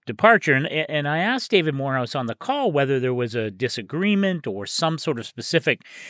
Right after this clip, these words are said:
uh, difference of opinion in the direction of the team or whatever it, it might have been that would have led to this. And, and the answer, I, you know, well, there wasn't a definitive no. Um, and I wonder if,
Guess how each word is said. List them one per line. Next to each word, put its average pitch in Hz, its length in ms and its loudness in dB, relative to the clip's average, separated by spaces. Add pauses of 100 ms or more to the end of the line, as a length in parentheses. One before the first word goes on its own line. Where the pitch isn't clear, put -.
(220)
uh, 120 300 6
difference 156 440 2
of 120 100 0
opinion 180 440 2
in 113 380 -2
the 113 120 -4
direction 127 440 0
of 110 120 -4
the 87 60 -12
team 151 340 2
or 123 120 0
whatever 123 580 4
it, 120 200 -4
it 101 180 -8
might 190 300 4
have 156 160 6
been 110 200 4
that 104 180 -4
would 117 220 -2
have 110 120 -6
led 117 220 2
to 127 100 -2
this. 120 240 4
And, 135 160 -4
and 143 360 -4
the 170 160 2
answer, 269 280 -4
I, 220 160 0 (220)
you 220 100 0
know, 185 100 2
well, 214 280 0
there 202 100 2
wasn't 247 320 4
a 180 80 6
definitive 151 680 4
no. 139 540 6 (520)
Um, 147 680 6
and 170 180 2
I 175 100 8
wonder 196 380 6
if, 165 120 2